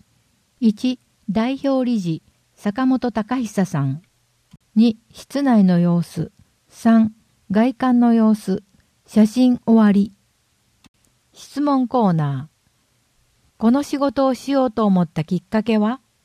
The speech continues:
もともとは奈良県を出ようと思い、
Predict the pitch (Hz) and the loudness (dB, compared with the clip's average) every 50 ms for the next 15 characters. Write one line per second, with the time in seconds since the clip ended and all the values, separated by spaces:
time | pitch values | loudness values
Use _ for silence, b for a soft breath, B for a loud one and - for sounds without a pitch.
0 | _ _ _ _ _ _ _ _ _ _ _ _ _ _ _ _ _ _ 208 214 | _ _ _ _ _ _ _ _ _ _ _ _ _ _ _ _ _ _ 0 0
1 | 226 - 269 247 254 247 - 247 233 220 220 214 208 - - 196 208 233 254 269 | 2 2 2 2 0 0 0 -2 0 0 0 -2 -4 -4 0 0 2 2 2 0
2 | 269 - 233 208 190 180 170 165 156 156 156 165 196 247 262 233 196 - 175 160 | -2 0 0 2 2 2 0 0 0 0 0 2 2 2 2 2 0 0 0 0
3 | 165 170 175 180 165 147 160 | 2 2 2 2 0 -2 -6